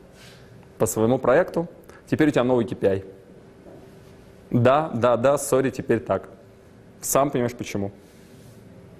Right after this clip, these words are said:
Кайфушка та еще, порядок навести. Дальше. С кадрами, понятно, да?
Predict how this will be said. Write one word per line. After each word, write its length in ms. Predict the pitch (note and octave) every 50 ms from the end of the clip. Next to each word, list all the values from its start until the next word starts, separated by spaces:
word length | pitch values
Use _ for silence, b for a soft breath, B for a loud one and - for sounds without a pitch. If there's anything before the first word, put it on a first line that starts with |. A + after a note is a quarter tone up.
| - - - - - - - - - - - - - - - - - - - - - - - - - - - - - - - -
Кайфушка 500 | - D3 C#3 C#3 - - A3+ - - -
та 140 | - D3+ C3+
еще, 340 | A2+ - - - G2+ F#2 - - - -
порядок 360 | - B2+ B2+ C3 B2 - -
навести. 320 | A#2 A2 G#2 - - - G2 F#2+ - - - - - - - B B B B B B B B B B
Дальше. 420 | B2+ C#3+ D#3+ D#3+ - - - F#2 - - - - - - - - - - - - - - - - -
С 120 | - - -
кадрами, 400 | D3 C#3+ C#3+ C#3 B2+ A#2+ G#2 G2
понятно, 420 | - B2 B2+ C3 A#2+ G2+ G2 G2
да? 220 | A2 C3+ E3+ F#3